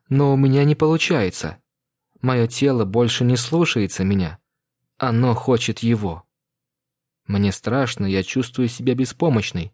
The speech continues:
И тогда я понимаю, что это за чувство. Это страх.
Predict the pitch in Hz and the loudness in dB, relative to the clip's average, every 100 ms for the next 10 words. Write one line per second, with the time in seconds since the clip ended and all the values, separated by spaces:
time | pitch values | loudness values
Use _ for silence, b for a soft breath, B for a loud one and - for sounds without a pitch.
0 | _ _ _ - 117 - 104 104 107 101 | _ _ _ -10 -8 -4 -4 0 0 0
1 | 113 110 120 123 101 92 - 107 104 107 | 2 4 4 2 0 -2 0 0 0 -2
2 | - 110 - 82 - _ _ _ _ _ | 0 -2 -4 -10 -16 _ _ _ _ _
3 | _ - 90 95 - 104 90 - | _ -8 -4 -4 -4 -4 -6 -10